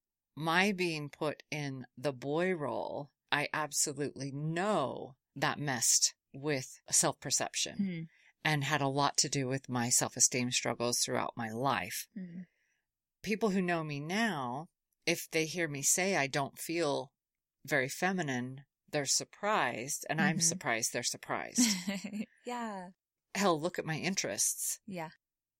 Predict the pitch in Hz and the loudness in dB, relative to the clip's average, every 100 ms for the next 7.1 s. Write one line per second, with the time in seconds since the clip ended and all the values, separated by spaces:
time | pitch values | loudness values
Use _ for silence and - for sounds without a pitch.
0 | _ - 180 - 190 - 190 165 151 143 | _ -2 2 6 6 6 4 2 0 0
1 | - 202 135 120 127 123 98 82 160 160 | 2 2 0 -6 -8 -6 -6 -2 2 2
2 | - 165 170 120 - - 185 170 156 156 | 2 2 4 2 0 -2 0 4 4 4
3 | 151 151 - - 156 143 - 170 139 - | 0 -4 -6 -4 -4 -4 -2 0 0 -2
4 | 143 143 131 143 170 156 147 - 143 139 | -2 -2 -2 0 4 4 2 2 0 0
5 | 131 131 - - 160 180 180 - 120 80 | -2 -4 -8 0 2 4 0 -4 -2 -2
6 | - 196 214 139 127 - - - 85 - | -2 -2 0 2 2 2 0 0 2 0